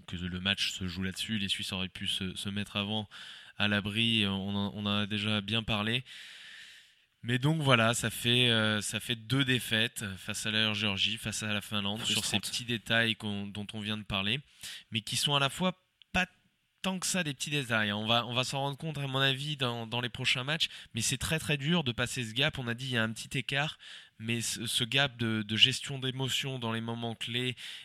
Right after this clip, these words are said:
Speaker 1: et dans les, dans les moments décisifs, dans les, dans les fins de match notamment, c'est quelque chose qui s'apprend, mais c'est quelque chose qui prend énormément de temps,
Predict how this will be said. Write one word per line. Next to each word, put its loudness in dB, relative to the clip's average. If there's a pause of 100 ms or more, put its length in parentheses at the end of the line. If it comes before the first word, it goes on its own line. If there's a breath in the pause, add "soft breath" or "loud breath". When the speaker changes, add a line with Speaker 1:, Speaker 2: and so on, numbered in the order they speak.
Speaker 1:
et -4
dans 0
les, 0
dans -2
les -2
moments -4
décisifs, -2
dans -2
les, -2
dans -2
les 0
fins -4
de -6
match 2
notamment, -2 (560 loud breath)
c'est -2
quelque 2
chose 0
qui -4
s'apprend, -2
mais -6
c'est -6
quelque -2
chose 0
qui -6
prend -8
énormément 0
de -6 (120)
temps, -2